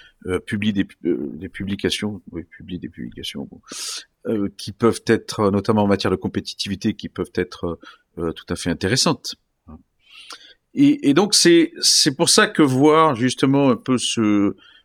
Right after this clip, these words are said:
ce cœur du, de l'élite capitaliste mondiale,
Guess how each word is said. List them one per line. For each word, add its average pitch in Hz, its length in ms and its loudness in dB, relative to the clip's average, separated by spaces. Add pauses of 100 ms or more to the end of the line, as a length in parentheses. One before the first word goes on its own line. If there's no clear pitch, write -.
(540)
ce - 160 -4
cœur 156 420 6
du, 117 840 2
de 107 200 0
l'élite 135 360 2
capitaliste 135 680 2
mondiale, 131 580 2